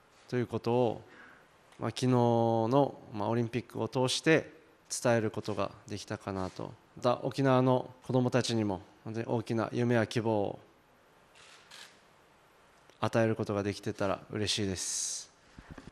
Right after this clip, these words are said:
まあ、今回、この東京オリンピックに参加してみて、本当に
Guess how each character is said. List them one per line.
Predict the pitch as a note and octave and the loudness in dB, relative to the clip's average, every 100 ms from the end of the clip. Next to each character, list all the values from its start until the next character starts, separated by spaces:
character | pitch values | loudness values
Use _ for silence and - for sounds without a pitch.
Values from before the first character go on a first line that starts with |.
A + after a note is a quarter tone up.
| - | -16
ま | A#2+ | 0
あ、 | |
今 | D#3+ E3+ | 2 6
回、 | D3+ A#2+ F#2 A#2 - - - - _ _ _ | 8 6 4 -8 -18 -20 -20 -20 _ _ _
こ | A#2+ | 0
の | |
東 | C#3 C3 | 4 4
京 | C3 B2 | 6 4
オ | |
リ | C3 | 4
ン | B2 | 2
ピ | C3+ | -2
ッ | |
ク | - C3+ | -4 0
に | D#3 C#3+ - - _ _ - - - _ _ _ _ | 0 0 -6 -20 _ _ -20 -20 -20 _ _ _ _
参 | - B2 A#2 | 0 0 2
加 | A#2 | 0
し | - | 0
て | |
み | A#2 A2 | 0 0
て、 | F#2+ G#2 - | -2 -4 -4
本 | C#3 | -4
当 | C#3 D3 | 2 4
に | C#3 | 4